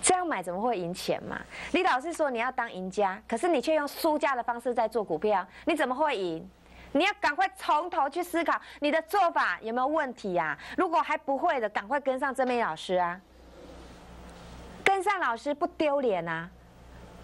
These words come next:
你如果为了面子老是输里子，你划算你值得吗？对不对？你都一再验证，你怎么做都错啊！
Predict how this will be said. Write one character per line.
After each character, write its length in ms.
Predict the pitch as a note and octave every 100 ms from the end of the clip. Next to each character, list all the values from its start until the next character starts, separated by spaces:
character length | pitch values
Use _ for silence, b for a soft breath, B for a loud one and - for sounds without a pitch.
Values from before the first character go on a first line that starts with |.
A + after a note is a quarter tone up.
| - - -
你 180 | B3+ D#4+
如 220 | F4 G4+
果 200 | F#4+ D4
为 160 | E4 F#4
了 100 | D#4+
面 240 | E4 F4
子 140 | D4+ C4
老 160 | G#3+
是 120 | G#3+ D#4
输 260 | - C4
里 140 | A3 E3+
子， 200 | G3+ F#3+
你 120 | G3+
划 320 | - C4 B3+
算 300 | C#4+ F4+ D4
你 80 | A3+
值 320 | - A3 B3+
得 280 | C4+ A3 F#3+
吗？ 280 | G3+ G3+ G#3+ B B B - - - - -
对 80 | F#4
不 80 |
对？ 80 | F#4 F#4+ F#4 B B
你 140 | D4+
都 100 | E4+ G4+
一 80 | E4+
再 180 | F4+ F#4
验 220 | F4+ E4+
证， 160 | F#4 D#4
你 80 |
怎 140 | D4+ A#3
么 100 | A3+
做 220 | D#4+ C#4+
都 160 | C#4+ C4+
错 340 | - D#4 B3+
啊！ 180 | A3